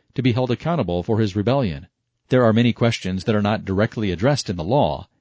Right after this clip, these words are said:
and so the rabbis turn to the oral law. The Midrash on Deuteronomy twenty-one, verses eighteen through twenty-one,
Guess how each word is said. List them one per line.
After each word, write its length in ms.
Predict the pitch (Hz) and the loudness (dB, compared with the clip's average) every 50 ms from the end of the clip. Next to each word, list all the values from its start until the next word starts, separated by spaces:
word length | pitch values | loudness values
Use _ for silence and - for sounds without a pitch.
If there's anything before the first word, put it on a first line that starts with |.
| _ _ - | _ _ -4
and 140 | 127 117 - | -4 -2 0
so 100 | 147 135 | 0 2
the 120 | 117 107 | 2 4
rabbis 520 | 104 110 131 143 117 113 117 120 127 - - | 2 2 2 2 0 0 0 0 -2 -4 -4
turn 340 | - 131 123 120 120 123 113 | -2 0 0 0 0 -2 -4
to 80 | - | -6
the 180 | 117 131 131 - | -4 -4 -6 -4
oral 420 | - - 135 127 110 85 73 73 | -2 0 2 2 2 2 0 -2
law. 420 | 76 78 73 65 60 60 - 87 _ _ _ _ _ _ _ _ _ _ - | -6 -6 -6 -6 -8 -12 -16 -20 _ _ _ _ _ _ _ _ _ _ -6
The 80 | - | -2
Midrash 580 | 87 104 113 101 101 92 92 107 127 123 - - | 0 0 2 2 2 0 0 0 -2 -4 -4 -6
on 260 | 87 82 76 76 73 - | -8 -8 -8 -10 -6 -2
Deuteronomy 520 | 123 127 120 117 110 110 110 101 101 98 | 0 2 2 2 2 2 2 0 0 0
twenty-one, 560 | - 123 117 117 104 95 90 87 98 123 135 | 0 0 2 2 2 0 0 -2 -2 -4 -4
verses 320 | 131 113 - 120 110 101 110 | -4 -4 -2 -2 -2 0 -2
eighteen 300 | 107 - - 117 110 95 | -2 0 -2 -2 0 0
through 100 | 92 - | -2 -2
twenty-one, 540 | 113 104 98 87 80 73 78 90 113 127 | -2 -2 -2 -2 -4 -4 -4 -6 -6 -8